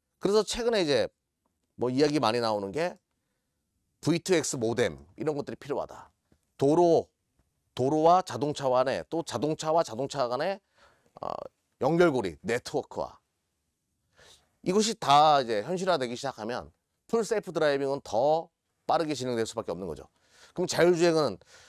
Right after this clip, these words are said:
요런 개념으로 먼저, 아, 도로 자체, 그리고 통신망 자체가 연결되어야 된다. 자동차, 자동차 간에,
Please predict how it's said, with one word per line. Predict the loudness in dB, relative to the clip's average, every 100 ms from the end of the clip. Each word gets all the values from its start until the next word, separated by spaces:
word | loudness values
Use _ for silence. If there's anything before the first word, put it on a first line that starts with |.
| _ 2
요런 | 6 8 8 4 -8 _ _
개념으로 | -2 2 4 4 2
먼저, | 0 -4 -6 -10 _ _ -6
아, | -4 -4 -8 _ _ _ _ _ -4
도로 | 0 2 4 4 2 0
자체, | -6 -8 -6 -6 -8 _ _ -12
그리고 | -10
통신망 | -6 -6 -4 -2 -2
자체가 | -6 -6 -2 -4 _ -18 -18 -18 _ _ _ _ _ _ _ _ _ _
연결되어야 | 0 4 6 6 4
된다. | 0 -8
자동차, | -8 -12 -10 -12 -14 _ _ _
자동차 | -8 -4 -4 -2 0 2 2 0 -2
간에, | -4 -4 -2 -4